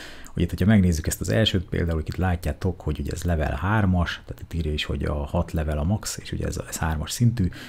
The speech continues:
és Robi Boost pontja az hétszázhatvankettő van az ezerből, tehát ezret lehet elérni.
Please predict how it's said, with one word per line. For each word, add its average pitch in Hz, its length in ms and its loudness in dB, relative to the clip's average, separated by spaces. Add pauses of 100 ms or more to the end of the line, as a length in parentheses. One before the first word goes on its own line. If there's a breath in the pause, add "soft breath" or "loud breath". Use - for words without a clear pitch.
(160 loud breath)
és - 160 -4
Robi 98 260 6
Boost 82 320 0
pontja 92 640 2
az 78 180 0
hétszázhatvankettő 80 1300 -2
van 85 280 2
az 80 140 -2
ezerből, 76 520 -2
tehát 90 280 0
ezret 82 200 -2
lehet 80 280 -2
elérni. 78 460 -2